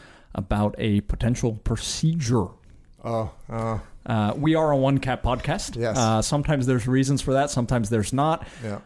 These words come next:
Speaker 1: Uh, before this mundane, ensue huge eye roll from all our female listeners, probably, because you can skip over to the next segment
Speaker 2: Mm-hmm.
Speaker 1: if this doesn't interest you. But I thought it was about time we discussed this topic.
Speaker 2: On air.
Speaker 1: On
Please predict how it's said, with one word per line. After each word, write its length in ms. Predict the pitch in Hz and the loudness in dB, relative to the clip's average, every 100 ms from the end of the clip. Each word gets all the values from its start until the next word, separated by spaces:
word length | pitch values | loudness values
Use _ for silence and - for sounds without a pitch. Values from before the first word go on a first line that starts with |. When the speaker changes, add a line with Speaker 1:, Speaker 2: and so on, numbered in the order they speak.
| - | -4
Speaker 1:
Uh, 240 | 123 117 | 0 2
before 540 | 113 120 120 - 160 160 | 2 0 0 0 0 2
this 200 | 135 - | 2 2
mundane, 480 | 127 123 131 151 160 | 2 2 2 2 0
ensue 540 | 127 123 - - 147 135 | 0 2 2 2 4 4
huge 340 | 135 139 135 - | 4 2 2 0
eye 120 | 123 | 2
roll 240 | 123 131 | 2 2
from 200 | 131 127 | 0 -2
all 200 | 117 123 117 | 0 2 2
our 80 | |
female 320 | 107 143 190 190 | 2 2 2 2
listeners, 440 | 190 - 196 185 | 0 0 -2 -2
probably, 420 | - 185 190 220 | -2 0 2 2
because 460 | 175 113 117 101 - - | 0 0 0 0 -6 -8
you 120 | - 135 | -2 -2
can 120 | 123 | -2
skip 260 | - 113 | -2 -2
over 160 | 113 101 | 0 0
to 100 | - | 0
the 80 | 98 | 0
next 240 | 101 - | 0 0
segment 320 | 127 117 117 | -2 0 0
Speaker 2:
Mm-hmm. 140 | 117 113 | 2 2
Speaker 1:
if 60 | 113 | 2
this 160 | 104 | 0
doesn't 280 | 117 104 107 | 0 0 2
interest 300 | 107 - 120 | 0 -2 -2
you. 60 | 113 | 0
But 320 | 107 127 - - - - _ - _ _ _ - | 2 0 -4 -18 -20 -20 _ -20 _ _ _ -4
I 80 | 160 | -2
thought 160 | 147 | 0
it 60 | 139 | 2
was 100 | 113 | 2
about 220 | 110 107 | 2 0
time 180 | 107 104 | 0 2
we 80 | 101 | 2
discussed 400 | 92 - 92 - | 0 -4 -4 -4
this 140 | 98 | -4
topic. 400 | - 147 - - - - | -2 -2 -4 -6 -12 -6
Speaker 2:
On 180 | 123 117 | -2 0
air. 220 | 104 92 - - - - - | 0 -2 -6 -18 -20 -20 -6
Speaker 1:
On 260 | 135 156 | 0 0